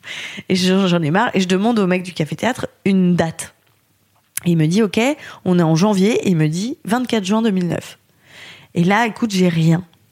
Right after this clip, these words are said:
Dans mon carnet, j'ai deux idées, dont celle de me mettre toute nue et de faire cette fille qui se change, parce que ça m'arrivait tellement souvent d'être nue devant mon placard et de dire, « Ah, putain, j'ai rendez-vous dans dix minutes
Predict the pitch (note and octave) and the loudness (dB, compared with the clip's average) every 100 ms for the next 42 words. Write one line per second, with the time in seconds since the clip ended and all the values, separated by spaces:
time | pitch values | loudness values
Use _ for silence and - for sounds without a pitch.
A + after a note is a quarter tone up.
0 | _ _ _ E3 F3+ F3 E3 E3 F3 A3+ | _ _ _ 0 0 2 0 2 2 2
1 | B3 G3 F3 E3+ G#3+ G3 E3 F#3 - - | 0 0 -2 0 2 2 0 -4 -6 -20
2 | - F3 F3+ C4 D#4+ - A3+ B3 G#3 F#3+ | -12 -4 0 0 0 0 0 0 -2 -2
3 | F3+ F#3+ - - F#3+ - G3+ A#3 - - | -2 -4 -8 -16 -18 -4 -2 0 -4 -12
4 | - - F3 E3+ F#3+ F#3+ F3 E3+ - A#3+ | -14 -4 -2 2 2 4 2 0 0 -2
5 | A3+ F#3 - A#3 G#3+ F3 - A3 B3+ - | 0 0 0 -4 -2 -2 0 0 0 -2
6 | D3+ E3+ D#3+ E3 D#3+ D#3 F3+ G3+ A#3 F3 | -6 -4 -4 -2 -2 0 0 0 -2 0
7 | G#3 F#3 - - - - - F3+ F3+ F3 | 0 -2 -6 -16 -20 -20 -8 -2 0 2
8 | F#3+ A#3 B3 E3+ F#3+ F#3+ G#3 G#3 A#3 A3 | 4 4 4 2 0 2 0 0 0 0
9 | D#3+ E3 G3 G#3 B2+ - - - F#3 D3 | -2 -2 0 2 0 -4 -6 -2 0 0
10 | D#3 F3 G3+ E3+ D#3 F3 A3+ A3+ A3+ A#3 | 0 0 0 0 -2 0 2 4 2 0
11 | G3+ | -4